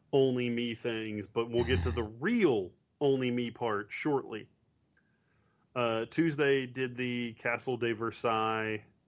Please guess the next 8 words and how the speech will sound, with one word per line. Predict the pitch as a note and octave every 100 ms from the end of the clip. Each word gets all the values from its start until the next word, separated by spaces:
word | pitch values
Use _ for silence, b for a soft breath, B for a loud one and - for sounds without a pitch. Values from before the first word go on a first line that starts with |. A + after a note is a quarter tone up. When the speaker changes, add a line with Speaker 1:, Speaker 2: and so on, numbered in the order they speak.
| _ -
Speaker 1:
and, | A2 G#2+ G#2+ A2 G#2+ G#2 G#2+
uh, | - - C#2 - E3 E3 - _ _ _ _ _
f-, | - - - -
like, | A#2+ D3 A#2+ G#2+ - - _ _ _ _ _ _ _ _ _ -
very | A#2 C#3+ D3 C3
beautiful, | A#2+ C3 C3 C#3 B2+ A#2
very | A2 B2 B2
nice. | A#2 A#2 A#2 A2 - - -